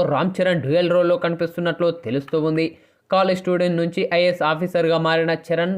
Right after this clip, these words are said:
విలన్ను ఎలా ఎదుర్కొన్నాడనేది ఈ యొక్క సినిమా కథ ద్వారా చూపించబోతున్నట్లు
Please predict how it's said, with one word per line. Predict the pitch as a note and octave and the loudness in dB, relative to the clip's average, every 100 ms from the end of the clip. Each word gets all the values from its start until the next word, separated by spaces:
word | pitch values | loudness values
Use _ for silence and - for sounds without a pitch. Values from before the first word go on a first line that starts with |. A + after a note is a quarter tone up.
| C3+ | -4
విలన్ను | G#2+ D#3 F3+ F3 | -2 0 0 0
ఎలా | A#2+ C#3 E3 | 0 0 0
ఎదుర్కొన్నాడనేది | D#3+ D#3+ D#3 D#3+ D#3+ D#3 D#3 D#3+ D#3+ | 0 -2 -4 -2 0 0 0 0 -2
ఈ | D#3+ | -2
యొక్క | D#3+ D#3 | -4 -6
సినిమా | - D3 D#3+ E3+ E3 - _ _ _ _ | -4 -4 -2 -2 -2 -6 _ _ _ _
కథ | A#3 A#3+ | -2 0
ద్వారా | A3+ G#3 G3+ | 2 4 2
చూపించబోతున్నట్లు | F#3+ F#3+ F#3+ F#3+ F3+ F3+ F3+ F3+ E3+ | 0 -2 -2 -2 0 0 0 0 0